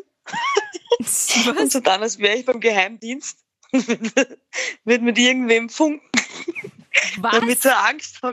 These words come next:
Speaker 1: damit er Angst kriegt, dass ich vom Geheimdienst bin und ihn erwischt hab und dann fliegt, lass er mich vielleicht nicht in die Luft fliegen.
Speaker 2: Geh bitte so ein Scheiß!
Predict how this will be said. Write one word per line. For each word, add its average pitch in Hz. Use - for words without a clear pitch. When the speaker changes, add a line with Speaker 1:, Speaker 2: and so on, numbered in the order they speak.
Speaker 1:
damit 254
er 247
Angst 320
kriegt, 262
dass 247
ich 254
vom 247
Geheimdienst 226
bin 233
und 226
ihn 226
erwischt 220
hab 196
und 185
dann 196
fliegt, -
lass 180
er 202
mich 196
vielleicht 185
nicht 196
in 185
die 180
Luft 190
fliegen. 170
Speaker 2:
Geh 254
bitte 277
so -
ein 269
Scheiß! 269